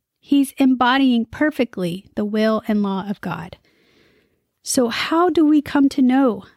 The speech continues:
this secret ambition, this hidden mystery ordained before the ages?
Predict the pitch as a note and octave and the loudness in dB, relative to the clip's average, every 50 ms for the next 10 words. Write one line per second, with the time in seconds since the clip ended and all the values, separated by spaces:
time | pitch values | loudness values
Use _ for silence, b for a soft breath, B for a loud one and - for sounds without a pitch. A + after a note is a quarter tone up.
0 | _ - A#3+ A3 - - - - G#3+ G3 - - F3+ D#3+ - - - G#3+ F3 F3 | _ -4 -4 -4 -4 -4 -6 -2 -2 -2 -2 -2 -6 -8 -8 -6 -4 -2 -2 -2
1 | F3+ F3 E3 E3+ - - F#3+ G3 G3+ F#3+ _ _ _ _ _ _ _ _ _ _ | -2 -4 -6 -6 -6 -8 -8 -10 -14 -14 _ _ _ _ _ _ _ _ _ _
2 | _ _ - A3 G3+ - - - - - C#4+ C#4 B3+ A#3+ A3 G#3+ G#3 G3+ G3+ - | _ _ -2 -2 -2 -2 -4 -8 -2 0 0 2 2 2 0 0 0 -2 -2 -4
3 | - - - F#3+ F#3 F3 E3+ F3 E3 _ _ _ _ _ - - G3+ G3 F3 - | -6 -8 -8 -8 -8 -8 -10 -10 -12 _ _ _ _ _ -6 -4 -4 -4 -2 0
4 | F#3+ G3 G3+ G3 F#3+ - F#3 F#3 - - G3 F#3 F3 E3+ G3 G3 F#3 F3+ - - | 0 2 2 0 0 -2 -6 -10 -6 -4 -4 -4 -4 -4 -6 -6 -6 -6 -6 -10
5 | F3 E3+ - - - | -14 -14 -14 -18 -20